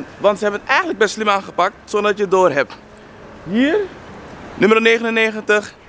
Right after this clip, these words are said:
is leeg. Wat zij in dit winkelcentrum hebben gedaan, we gaan gewoon een rondje lopen heel snel.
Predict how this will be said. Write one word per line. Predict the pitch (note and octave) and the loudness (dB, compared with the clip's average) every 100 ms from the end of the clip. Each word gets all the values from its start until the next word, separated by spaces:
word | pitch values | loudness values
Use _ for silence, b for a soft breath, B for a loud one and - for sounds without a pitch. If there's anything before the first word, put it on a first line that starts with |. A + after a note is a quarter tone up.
| - - - | -20 -20 0
is | A3 A3 - - - - - - - - - - - - - - - | 2 2 -2 -14 -18 -20 -20 -20 -20 -18 -18 -16 -16 -14 -14 -12 -4
leeg. | - F3+ C3 - - - - - - - - - - - - - - | 0 0 0 -8 -12 -16 -16 -16 -14 -12 -10 -8 -8 -10 -10 -12 0
Wat | F#3 | 2
zij | - - | 2 2
in | A3+ | 0
dit | G#3 | 0
winkelcentrum | A3+ C4+ C4+ A3+ F#3+ | -2 -2 -2 -4 -2
hebben | F#3 E3+ | -2 -2
gedaan, | E3+ E3+ D#3+ | 0 2 2
we | D#3+ | 0
gaan | D#3+ | -2
gewoon | D#3 E3+ | -2 0
een | D3+ | 0
rondje | F#3 - | 0 0
lopen | E3 C3 B2+ | 0 0 0
heel | B2+ | -6
snel. | A#2 C#3 B2 | -4 0 0